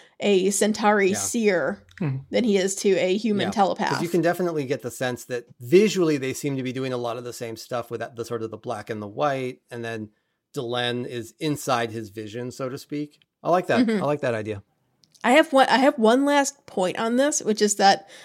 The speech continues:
Speaker 1: the music on the episode was really solid.
Speaker 2: Yeah, agreed.
Speaker 1: Um, so my, my husband commented while I was watching
Speaker 3: Yeah.
Speaker 1: this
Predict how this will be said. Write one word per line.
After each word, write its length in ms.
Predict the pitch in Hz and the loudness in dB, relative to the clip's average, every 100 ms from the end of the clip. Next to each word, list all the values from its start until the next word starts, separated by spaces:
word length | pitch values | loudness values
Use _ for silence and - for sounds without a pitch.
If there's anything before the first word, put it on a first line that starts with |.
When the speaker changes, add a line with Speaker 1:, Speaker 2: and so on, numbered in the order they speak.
| - _ 220 | -20 _ -6
Speaker 1:
the 300 | 202 214 208 | -2 2 4
music 560 | 202 214 262 277 285 | 6 6 4 4 2
on 100 | 220 | 2
the 60 | 175 | 2
episode 320 | 202 208 202 | 0 0 0
was 140 | 202 208 | 0 0
really 380 | 220 208 196 | 0 2 0
solid. 520 | 196 180 160 135 - 190 | 0 0 0 -2 -4 2
Speaker 2:
Yeah, 240 | 151 110 - 147 | 2 2 -4 -6
agreed. 380 | 123 123 104 | -2 -2 0
Speaker 1:
Um, 560 | 233 214 196 175 - 214 - _ _ _ _ _ _ | 2 2 2 -2 -6 -10 -14 _ _ _ _ _ _
so 560 | - 254 220 208 208 196 | 0 6 6 8 6 4
my, 640 | 220 214 208 214 202 196 - _ _ - | 2 4 6 6 6 2 -4 _ _ -4
my 140 | 214 | -2
husband 360 | 202 294 262 233 | 4 4 6 2
commented 460 | 220 208 220 214 196 | 2 0 2 2 4
while 120 | 190 | 4
I 40 | 185 | 4
was 100 | 202 | 2
watching 680 | 202 208 - 208 202 208 - | 4 4 4 0 0 -2 -2
Speaker 3:
Yeah. 120 | 160 | -2
Speaker 1:
this 360 | 135 190 190 | 2 2 2